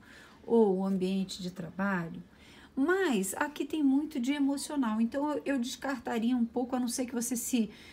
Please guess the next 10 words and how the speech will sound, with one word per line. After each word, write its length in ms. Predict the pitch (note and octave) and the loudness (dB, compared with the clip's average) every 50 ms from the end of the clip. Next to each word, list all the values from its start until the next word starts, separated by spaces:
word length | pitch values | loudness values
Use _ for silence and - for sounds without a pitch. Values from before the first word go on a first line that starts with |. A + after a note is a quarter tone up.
| - - | -20 -4
relacione 680 | - A#3 A3+ A3+ A3 A3 A3+ - - A3+ G#3+ G#3+ G#3 G#3 | 4 6 8 8 8 6 2 0 0 0 2 2 2 4
muito 400 | G#3 G#3 A#3 C4+ C#4+ C#4+ C#4+ A3 | 4 4 4 4 2 2 -2 -2
bem 340 | F3+ F#3+ G3+ A#3 A#3+ A3+ G#3+ | -2 0 0 2 2 2 2
e 60 | G#3 | 0
o 60 | F#3+ | -2
teu 440 | - - A3 G#3+ G#3+ G#3 G3 - - | 0 0 0 0 0 -2 -4 -2 -2
ambiente 420 | A3 G#3 F#3 G#3+ A3+ A3+ - G#3 | -2 0 0 0 -2 -2 -4 -6
de 140 | G3 G3+ G3 | -8 -8 -6
trabalho 420 | - G3+ G3+ F#3+ F3+ F3+ F3+ F3+ | -4 -4 -2 -2 -2 -2 -4 -4
seja 300 | F3+ - F#3+ F3+ F#3 F3+ | -4 -4 -4 -2 -2 -4